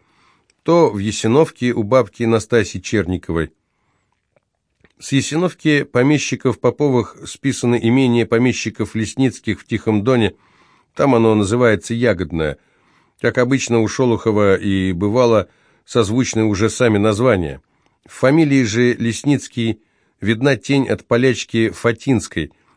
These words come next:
вышедшей замуж за хозяина поместья Дмитрия Евграфовича Попова. Он, как мы помним, был любовником шолоховской матери и отцом умершей в младенчестве сводной сестры Михаила.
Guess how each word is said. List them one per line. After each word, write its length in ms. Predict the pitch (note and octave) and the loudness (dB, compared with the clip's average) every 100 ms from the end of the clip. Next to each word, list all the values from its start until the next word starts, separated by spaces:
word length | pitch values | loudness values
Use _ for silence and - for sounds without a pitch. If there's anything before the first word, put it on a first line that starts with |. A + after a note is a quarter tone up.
| - | -8
вышедшей 460 | A2 A2+ F#2 - G2+ | -2 -2 -4 -6 -4
замуж 360 | F#2+ G#2 F#2+ | 0 0 0
за 100 | D#2+ | -4
хозяина 480 | E2+ G#2+ F#2+ G#2 G2 | -4 -2 0 0 0
поместья 640 | - G#2 A2 F#2+ - F#2+ | 0 0 0 -2 -2 -4
Дмитрия 500 | D#2+ F2 A2 - F#2+ F#2+ | -2 0 0 0 -4 -4
Евграфовича 680 | F2+ G#2 G2+ - F2+ - - | -2 0 0 -2 -10 -10 -4
Попова. 460 | G2+ G#2+ E2 C2 _ _ _ _ _ _ _ - | -2 0 -4 -6 _ _ _ _ _ _ _ -2
Он, 200 | E3 E3+ | 0 2
как 200 | D3+ C#3+ | 0 0
мы 120 | C#3 | 0
помним, 480 | - D#3 C3 A#2+ G#2 | 2 0 2 2 2
был 300 | B2 B2 - | 2 0 -2
любовником 720 | G#2+ A2 A2+ C3+ A#2 A2 A2 | -2 -2 0 0 0 0 -2
шолоховской 600 | G2+ B2+ G#2+ - F#2 - G2+ | -2 -2 -2 -4 -8 -4 0
матери 560 | A#2+ C3+ A#2 G#2 F#2+ _ _ _ - | 2 0 -2 -2 -4 _ _ _ -4
и 200 | G#2+ G2+ | 0 0
отцом 600 | G2+ G2 - C#3 C#3 A#2 | 0 -4 -2 0 0 0
умершей 600 | A2 G#2+ B2+ A#2+ - A2+ | 0 2 2 0 -4 -2
в 160 | F#2+ F2 | -2 -2
младенчестве 840 | G2+ G2 A#2 A#2 - - A2 G#2+ | -2 0 0 -2 -4 -6 -2 0
сводной 480 | G2+ - B2 G2+ G#2 | -2 -2 -2 0 -2
сестры 380 | - G#2+ - A#2 | -4 -10 -4 0
Михаила. 600 | G#2+ - A#2+ G2 D2 | 0 0 -2 -2 -6